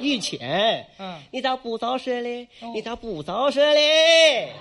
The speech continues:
Speaker 2: 要唱啊，是怎么着？
Speaker 1: 咱不知道咱爹小名叫撅，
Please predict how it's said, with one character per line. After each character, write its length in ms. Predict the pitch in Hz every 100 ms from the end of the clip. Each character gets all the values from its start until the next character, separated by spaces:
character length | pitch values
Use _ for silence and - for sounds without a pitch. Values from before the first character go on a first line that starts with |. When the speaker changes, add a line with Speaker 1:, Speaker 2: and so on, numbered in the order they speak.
| 196
Speaker 2:
要 160 | 247 214
唱 440 | - 359 359 247
啊， 60 | 160
是 140 | 151
怎 140 | 135 120
么 100 | 117
着？ 80 | 131
Speaker 1:
咱 160 | 349
不 180 | 370 349
知 140 | 240
道 140 | 240 185
咱 180 | 185 196
爹 120 | 180
小 160 | 160 180
名 120 | 196
叫 140 | 170
撅， 220 | 131 196